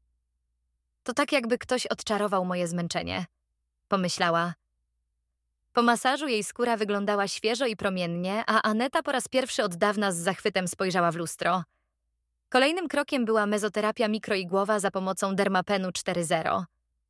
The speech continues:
"Poczujesz delikatne ukłucia", wyjaśniła Paulina. "Ale to one pomogą twojej skórze się zregenerować".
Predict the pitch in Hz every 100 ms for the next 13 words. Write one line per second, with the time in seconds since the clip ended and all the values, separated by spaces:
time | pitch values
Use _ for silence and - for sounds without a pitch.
0 | _ _ _ _ _ - 220 240 220 190
1 | 208 196 208 220 214 208 196 180 - 127
2 | 175 _ _ _ _ _ - 233 226 262
3 | 277 302 202 175 165 160 170 _ _ _
4 | _ _ _ _ 233 233 233 226 - 226
5 | 214 185 185 180 180 180 - 190 185 -
6 | 214 185 180 190 175 180 180 175 165 170
7 | 180 -